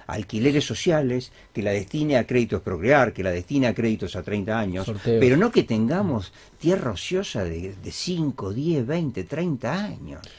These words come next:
Speaker 2: Con un déficit habitacional,
Speaker 1: De
Speaker 2: eh,
Speaker 1: tres millones y medio de habitantes del censo del dos mil diez. Eh, los otros días,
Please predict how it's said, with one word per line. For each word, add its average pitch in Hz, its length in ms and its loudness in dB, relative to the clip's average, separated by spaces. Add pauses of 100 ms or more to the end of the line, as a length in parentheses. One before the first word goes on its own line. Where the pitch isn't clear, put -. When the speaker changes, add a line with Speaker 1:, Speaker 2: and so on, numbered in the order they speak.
(380)
Speaker 2:
Con 151 400 4
un 120 160 0
déficit 123 380 2
habitacional, 120 840 2
Speaker 1:
De 143 160 4
Speaker 2:
eh, - 20 6
Speaker 1:
tres 180 240 8
millones 160 360 8
y 147 40 6
medio 156 200 6
de 143 60 12
habitantes 175 640 4 (220)
del 117 260 0
censo 226 720 2 (360)
del 104 220 0
dos 104 140 0
mil 123 260 4
diez. 78 400 -10 (1300)
Eh, 117 300 -2
los 127 200 0
otros 160 300 0
días, 156 460 0